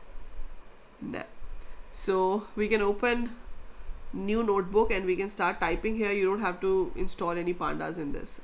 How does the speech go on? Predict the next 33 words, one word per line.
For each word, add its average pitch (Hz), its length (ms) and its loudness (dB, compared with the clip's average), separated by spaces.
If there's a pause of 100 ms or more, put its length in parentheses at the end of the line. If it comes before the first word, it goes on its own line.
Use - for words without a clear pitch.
And 156 220 -4
fourth 240 280 0
option 226 300 0
is 214 120 0
if 220 100 -4
you're 196 120 4
doing 190 260 4
on 190 140 0
your 175 100 0
phone, 226 600 2 (440)
then 226 240 2
there 196 140 0
is 190 100 -2
an 196 100 0
app 185 300 6
called 196 340 0
Pydroid, 165 600 2 (340)
P 196 140 -4
Y 180 260 2
D 190 420 -4
R 170 280 0
O 165 160 -2
I - 160 -2
D, 127 300 -4 (120)
Pydroid, 165 520 0 (340)
which 190 220 0
can 233 200 2
be 247 160 0
installed 202 540 0
on 180 260 0
an 165 120 -2
Android 165 440 -2
phone 247 440 0